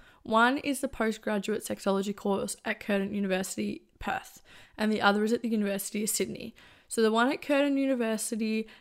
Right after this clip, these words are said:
there is a graduate certificate, a graduate diploma, and a master's of sexology. Now, depending on which one you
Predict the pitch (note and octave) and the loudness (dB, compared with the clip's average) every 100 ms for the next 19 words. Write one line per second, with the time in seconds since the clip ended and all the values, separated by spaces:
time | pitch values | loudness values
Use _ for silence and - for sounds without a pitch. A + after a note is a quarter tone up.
0 | _ G#3+ G#3 A3 G#3 G3 G3 G3 G#3+ - | _ 0 2 2 0 0 -2 0 -4 -4
1 | - C4 C#4 D4+ E4 E4 G#3+ G#3 G3+ G#3 | -4 -2 0 0 -2 -4 -6 -6 -4 -4
2 | G#3+ - - - A3+ B3 C4+ - G#3 G3 | -6 -8 -12 -2 0 0 0 -2 -2 -2
3 | F#3+ F#3 F#3 G3+ G3 G3+ - G3 - - | -2 -4 -6 -10 -12 -12 -10 -10 -6 -6
4 | - - G#3 - - G#3 G3 - G#3+ A#3+ | -6 -8 -10 -14 -10 -6 -6 -2 -2 0
5 | C4+ C4 A#3+ - A3 G#3 G3 | 0 -2 -2 -4 -2 -2 -4